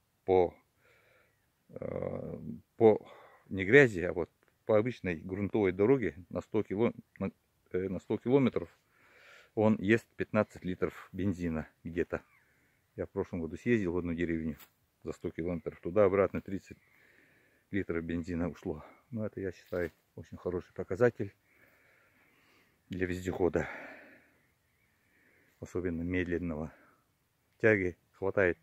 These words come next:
на всех, а, как,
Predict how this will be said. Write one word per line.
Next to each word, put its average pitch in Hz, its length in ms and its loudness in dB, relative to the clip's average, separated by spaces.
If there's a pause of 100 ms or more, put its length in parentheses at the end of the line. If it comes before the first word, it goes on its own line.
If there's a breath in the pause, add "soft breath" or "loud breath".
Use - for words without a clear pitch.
на 82 100 -6
всех, - 380 -8 (880 loud breath)
а, 78 440 -8 (1040 loud breath)
как, 87 140 -8